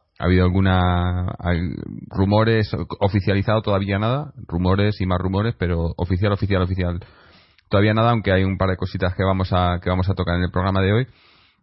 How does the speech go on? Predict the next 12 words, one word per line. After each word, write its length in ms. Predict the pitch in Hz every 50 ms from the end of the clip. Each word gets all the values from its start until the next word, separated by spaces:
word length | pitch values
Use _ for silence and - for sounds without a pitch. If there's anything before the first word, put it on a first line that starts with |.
| _ _ _ _ _ - - - - -
Y 80 | 113
quizás 280 | 95 107 104 - 123 131 139
lo 80 | 127
más 120 | 117 120 117
reseñable 520 | 120 113 - 123 120 123 120 120 120 117
de, 160 | 113 113 110
en, 180 | 110 107 107 -
en 140 | - 101 107
esta 160 | 107 - -
semana, 360 | 107 - 110 107 110 123 139
pues, 300 | 151 - 101 98 95 - - 101
ha-, 160 | 95 90